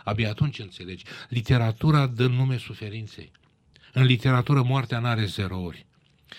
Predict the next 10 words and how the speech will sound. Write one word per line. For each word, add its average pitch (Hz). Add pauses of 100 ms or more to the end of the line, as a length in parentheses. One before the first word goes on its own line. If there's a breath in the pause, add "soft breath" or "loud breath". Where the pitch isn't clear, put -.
(240 loud breath)
De 110
aceea, 139
moarte-, 135
literatura 120
este 123
foarte 139
importantă 131 (420 loud breath)
pentru 139 (220 loud breath)
a, 131 (880 loud breath)
a 120